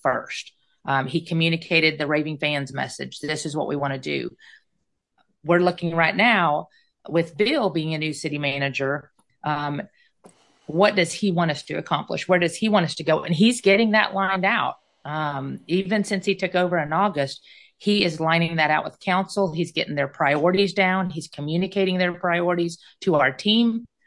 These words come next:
So as a leadership team, we know and we can align.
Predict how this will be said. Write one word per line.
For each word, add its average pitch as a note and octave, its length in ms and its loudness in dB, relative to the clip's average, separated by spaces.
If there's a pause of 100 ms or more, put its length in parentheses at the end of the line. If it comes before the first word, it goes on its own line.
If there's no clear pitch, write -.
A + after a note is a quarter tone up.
So F3 200 -2
as D3 120 0
a D3+ 60 -4
leadership G3 580 -2
team, G3+ 320 0
we F#3+ 160 2
know F#3+ 360 4
and D#3 140 -2
we F3 140 2
can G#3 140 -2
align. G#3 560 0